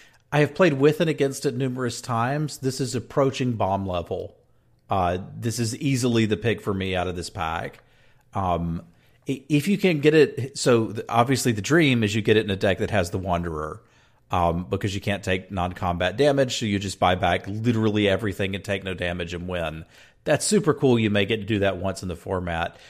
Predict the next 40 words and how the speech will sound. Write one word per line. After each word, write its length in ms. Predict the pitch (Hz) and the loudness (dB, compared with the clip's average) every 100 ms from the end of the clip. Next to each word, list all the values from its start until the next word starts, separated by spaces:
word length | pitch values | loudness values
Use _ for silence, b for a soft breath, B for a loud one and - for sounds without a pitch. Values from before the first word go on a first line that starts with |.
| B _ | B _
But 140 | 131 | -4
even 360 | 143 170 190 160 | 0 2 4 4
when 140 | 131 | 2
you 140 | 123 110 | 0 -2
don't, 520 | 95 104 104 92 - | 0 0 0 -4 -6
you 120 | 110 | -8
can 200 | 101 101 | -6 -6
usually 440 | 98 110 113 107 101 | -2 -2 0 -2 -2
craft, 480 | - 95 110 - | 0 2 2 -4
because 320 | 107 - 101 104 | -6 -4 -4 0
you 120 | 123 | 0
know 200 | 135 127 | 2 2
that 160 | 127 | 2
this 180 | 120 107 | 0 -4
is 120 | 110 | -4
in 100 | 113 | -4
your 100 | 117 | -4
deck 460 | 117 95 92 92 - B B - | 0 2 2 -2 -14 B B -6
and 100 | 101 | -2
your 120 | 104 | -2
opponent 360 | 98 87 95 | 0 -2 0
doesn't. 480 | 95 104 95 90 85 - B B | 2 2 2 -2 -6 -14 B B
So 160 | - 113 | -4 0
when, 180 | 107 101 - - | 0 -2 -12 -10
when 200 | 120 104 | -4 -2
you 80 | 98 | 0
have 240 | 107 110 | 2 2
the 100 | 117 | 4
opportunity 600 | 101 - - 170 160 123 | 2 0 -2 0 0 0
to 100 | 107 | -2
trade 320 | 104 110 101 | -2 0 0
three 160 | 98 113 | -2 -2
damage 340 | 104 104 98 | 0 0 0
for 140 | - 95 | -4 -4
two 160 | 170 | 0
damage, 360 | 147 110 107 104 | 2 2 0 0
you 80 | 104 | -2
don't 300 | 101 90 - | -2 -4 -4
take 300 | 123 113 104 | -2 -2 -2
it. 240 | 82 - | -6 -8